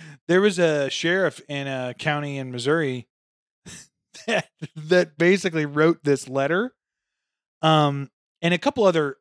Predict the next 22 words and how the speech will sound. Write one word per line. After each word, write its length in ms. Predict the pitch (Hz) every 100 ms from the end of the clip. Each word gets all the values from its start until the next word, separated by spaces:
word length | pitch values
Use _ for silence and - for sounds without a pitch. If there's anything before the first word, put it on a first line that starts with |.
| 151
like, 220 | 143 -
Franklin 300 | - 220 180
County, 260 | 147 135 127
I 60 | 117
think, 180 | 151
just 160 | 123 135
did 120 | 135
it, 120 | 123 -
like, 120 | 120
last 300 | 113 120 120
week. 280 | 135 139 - -
Like, 160 | 120 110
their 140 | 123
sheriff 260 | 123 127 117
came 140 | 123
out 80 | 117
and 80 | 113
was 100 | 110
like, 140 | 113 - _ _ _ _ _ -
"Federal 200 | 156 156
gun 200 | 156 160
laws, 340 | 160 165 156